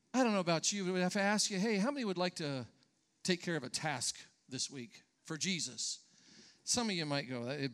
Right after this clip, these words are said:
really looked good if I'd raised my hand," but, and there's not too many people that really feel like they wanna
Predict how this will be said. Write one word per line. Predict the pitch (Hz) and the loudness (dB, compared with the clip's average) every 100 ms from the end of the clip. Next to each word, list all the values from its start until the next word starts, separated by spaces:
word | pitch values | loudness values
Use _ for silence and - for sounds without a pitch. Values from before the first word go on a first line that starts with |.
| 131 | -4
really | 156 147 | -2 0
looked | 139 117 | 0 -2
good | 143 | -2
if | 127 131 | -2 -2
I'd | 123 | 0
raised | 135 113 | 0 -2
my | 131 | -4
hand," | 135 127 127 131 | -4 -4 -4 -6
but, | 131 120 - - - - - - - | -10 -12 -20 -20 -20 -20 -18 -12 -8
and | 254 269 285 | -6 -6 0
there's | 277 240 | 2 4
not | 285 | 4
too | 269 | 4
many | 302 226 | 2 6
people | 285 247 | 4 6
that | 233 233 - - _ _ | 2 2 -8 -20 _ _
really | 220 277 269 247 | 0 4 4 2
feel | 269 269 | 2 2
like | 254 226 | 2 0
they | 247 | -2
wanna | 233 240 | 0 2